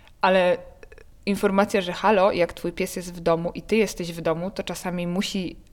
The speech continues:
wiedzieć, że nie może do ciebie podejść w każdej chwili, bo na przykład przychodzą do ciebie znajomi i jecie sobie jedzenie, a wasz pies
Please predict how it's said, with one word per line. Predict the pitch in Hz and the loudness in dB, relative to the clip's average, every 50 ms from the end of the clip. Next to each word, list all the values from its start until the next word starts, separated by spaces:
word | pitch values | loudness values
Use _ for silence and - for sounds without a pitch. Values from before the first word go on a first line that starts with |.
| - - | -18 -10
wiedzieć, | 170 180 190 180 160 180 180 175 | -4 0 0 0 0 -2 -4 -6
że | 170 180 175 | -6 -6 -4
nie | 180 180 | -2 0
może | 190 214 214 214 | 2 2 2 2
do | 175 170 | 0 -2
ciebie | 165 - - 170 165 | -4 -6 -6 -6 -4
podejść | - 175 160 165 160 - | -2 -2 -2 -2 -2 -4
w | |
każdej | - - 165 - - 165 | -6 -8 -8 -6 -6 -6
chwili, | 165 - - 165 160 175 180 170 | -6 -6 -6 -6 -4 -4 -6 -8
bo | 175 196 214 269 | 0 4 4 4
na | 277 285 277 262 | 4 4 0 -2
przykład | 262 - - 294 285 - - 185 170 165 - - - - - - - - | -4 -6 -8 -8 -8 -6 -4 -4 -4 -6 -8 -12 -18 -18 -18 -18 -18 -12
przychodzą | - - 214 233 247 247 247 | -6 -4 -2 0 2 4 4
do | 240 | 2
ciebie | 240 - 233 214 247 | 2 0 0 0 2
znajomi | 233 233 226 226 233 240 240 214 190 165 156 - - - - - - - - | 2 4 4 4 4 4 4 2 0 -2 -6 -10 -14 -16 -18 -18 -18 -6 -2
i | 202 214 202 196 190 185 180 | 0 2 2 0 -2 -2 2
jecie | 190 226 233 - 233 | 2 2 4 2 0
sobie | 220 - 214 220 | -2 0 0 0
jedzenie, | 226 226 208 208 208 202 175 151 - - | 0 2 2 2 0 0 0 -2 -2 0
a | - 170 170 170 175 170 | 2 2 4 4 4 2
wasz | 180 196 190 - | 0 -2 -6 -2
pies | - 226 208 196 196 196 196 - - | 2 2 4 4 4 0 -2 -6 -6